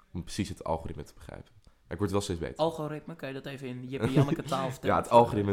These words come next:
Speaker 1: dat heeft ermee te maken van, eh, hoe snel komen mensen jouw video's tegen. Eh, dus bijvoorbeeld bij TikTok, als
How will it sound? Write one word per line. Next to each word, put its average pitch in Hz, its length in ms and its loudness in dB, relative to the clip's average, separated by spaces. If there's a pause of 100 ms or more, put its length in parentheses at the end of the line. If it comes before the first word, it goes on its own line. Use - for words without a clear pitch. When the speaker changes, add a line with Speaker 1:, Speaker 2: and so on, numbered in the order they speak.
Speaker 1:
dat 92 100 4
heeft 95 160 4
ermee 92 220 2
te 95 80 -4
maken 87 300 0
van, 85 300 -4
eh, 82 80 0
hoe 87 340 0
snel 87 280 4
komen 82 240 -4
mensen 85 260 -4
jouw 80 100 -2
video's 85 380 -2
tegen. 80 380 -6 (520)
Eh, - 120 -10 (240)
dus - 120 -18
bijvoorbeeld 85 320 -2
bij 85 100 -2 (140)
TikTok, 82 280 -8
als - 300 -12